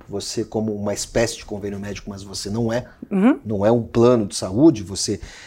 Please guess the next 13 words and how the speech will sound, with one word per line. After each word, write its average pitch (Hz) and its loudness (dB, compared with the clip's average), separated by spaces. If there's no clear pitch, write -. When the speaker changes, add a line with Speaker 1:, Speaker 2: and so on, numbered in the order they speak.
Speaker 1:
é 101 -2
um 101 -2
serviço 135 2
de - -6
saúde 160 4
e 147 2
um 156 0
serviço 143 -4
financeiro. 127 -4
Speaker 2:
Sim. 190 -6
Speaker 1:
Você 90 -6
tem 120 2
um, 120 0